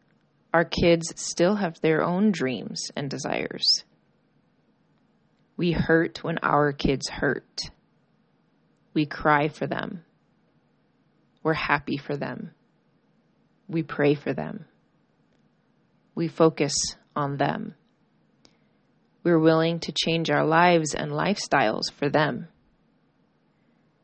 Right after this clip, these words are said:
We pour a lot of time and energy into our kids. When we are in a really negative place, we imagine what our lives would be li-, be like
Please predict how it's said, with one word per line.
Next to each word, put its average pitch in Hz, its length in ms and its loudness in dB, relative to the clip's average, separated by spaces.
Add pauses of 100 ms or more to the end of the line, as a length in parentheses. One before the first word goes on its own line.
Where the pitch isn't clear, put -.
(320)
We - 60 -6
pour 180 240 2
a 175 60 6
lot 160 180 6
of 147 120 -6
time 170 720 0 (260)
and 160 240 -2
energy 151 680 -4 (600)
into - 340 -2
our 170 120 0
kids. - 640 -8 (2000)
When 175 160 0
we 190 160 6
are 170 300 8 (180)
in 180 100 4
a 165 80 6
really 165 300 6
negative 165 680 4
place, - 640 2 (600)
we 202 160 8
imagine 220 460 6
what 220 120 8
our 214 120 10
lives 214 340 4
would 233 160 -2
be 226 100 2
li-, 233 360 4
be 220 180 4
like 160 380 4